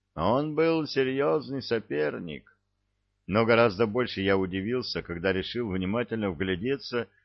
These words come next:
в лица двух боксёров, отчаянно молотящих друг друга на расположенном в дальнем конце зала ринге. Их физиономии на две трети скрывались надетыми шлемами,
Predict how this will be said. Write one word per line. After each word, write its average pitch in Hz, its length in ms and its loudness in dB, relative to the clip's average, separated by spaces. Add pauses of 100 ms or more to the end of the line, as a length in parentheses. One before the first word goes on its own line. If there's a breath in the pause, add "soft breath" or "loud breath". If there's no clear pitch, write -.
(160)
в 92 140 -2
лица 135 340 -2
двух 117 320 -6
боксёров, 78 720 -4 (480)
отчаянно 123 720 0
молотящих 104 720 0
друг 95 260 -4
друга 120 300 0
на 98 120 2
расположенном 117 880 -2 (360)
в 95 100 -6
дальнем 104 420 2
конце 104 360 -2
зала 101 320 2
ринге. 73 500 -4 (840)
Их 127 320 0 (220)
физиономии 127 960 2 (160)
на 107 220 2
две 107 200 0
трети 113 400 -2
скрывались 92 640 0
надетыми 92 480 -2
шлемами, 92 720 -2